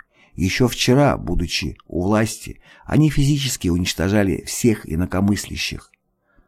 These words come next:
И так далее, и тому подобное. О ком это? О самом Яковлеве, о Горбачеве, о Ельцине и Ельциноидах? Это ведь они перекинулись в родители религии.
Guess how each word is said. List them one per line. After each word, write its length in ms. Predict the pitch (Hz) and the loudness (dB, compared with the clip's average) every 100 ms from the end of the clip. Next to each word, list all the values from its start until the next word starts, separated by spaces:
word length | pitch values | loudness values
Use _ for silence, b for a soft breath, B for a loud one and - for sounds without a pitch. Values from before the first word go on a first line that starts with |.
| _ _ | _ _
И 100 | - | -12
так 280 | 71 80 85 | -4 -2 0
далее, 520 | 107 123 120 107 - _ | 2 2 2 0 -4 _
и 120 | - | -12
тому 280 | - 60 73 | -8 -6 -6
подобное. 680 | 64 64 60 55 52 50 - _ _ _ _ _ _ _ _ | -6 -4 -6 -6 -10 -12 -16 _ _ _ _ _ _ _ _
О 180 | - - | -6 -4
ком 340 | - 165 104 | 4 6 6
это? 400 | 69 - - - - _ _ _ _ _ _ | 2 -4 -12 -14 -20 _ _ _ _ _ _
О 160 | - 82 | -8 -4
самом 360 | - 110 123 110 | 2 4 6 6
Яковлеве, 800 | 104 139 104 90 76 50 - _ _ _ | 4 2 0 -2 -2 -4 -8 _ _ _
о 160 | - 92 | -4 -2
Горбачеве, 800 | 98 98 95 - 107 110 85 - _ _ _ | 0 0 -2 0 2 2 0 -8 _ _ _
о 160 | - 87 | -4 2
Ельцине 760 | 107 127 120 - 87 76 53 - _ | 4 4 2 -2 -4 -4 -4 -12 _
и 120 | - 98 | 0 2
Ельциноидах? 880 | 107 104 127 143 139 85 57 - _ _ _ _ _ _ _ _ - | 2 0 0 2 2 2 -4 -12 _ _ _ _ _ _ _ _ -4
Это 240 | 95 127 | 0 2
ведь 160 | 127 135 | 2 4
они 240 | 143 147 | 4 4
перекинулись 640 | 143 123 - 98 80 71 | 4 4 4 2 2 0
в 80 | 71 | -2
родители 480 | 98 104 92 71 73 | 0 2 0 -2 -2
религии. 600 | 90 101 92 - - | 0 0 0 -4 -10